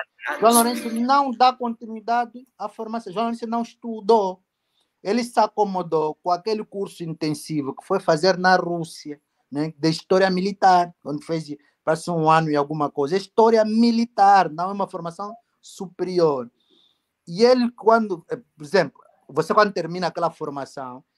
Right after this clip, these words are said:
e eles procuram fazer o quê? Quando, como é para africanos, não é? Te dão uma categoria de mestre.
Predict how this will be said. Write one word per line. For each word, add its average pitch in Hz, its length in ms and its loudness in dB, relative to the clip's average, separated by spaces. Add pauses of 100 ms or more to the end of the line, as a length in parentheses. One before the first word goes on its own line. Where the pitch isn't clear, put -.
(280)
e 151 180 -4
eles 190 220 0
procuram 180 640 0
fazer 151 400 -4
o 143 100 -4
quê? 117 320 -10 (380)
Quando, 135 260 -6
como 156 160 -4
é 175 60 2
para 160 220 2
africanos, 143 840 -4
não 135 140 -8
é? 165 160 -10 (380)
Te 160 100 -12
dão 202 460 6
uma 202 340 2
categoria 180 480 0
de 175 180 -6
mestre. 190 800 -6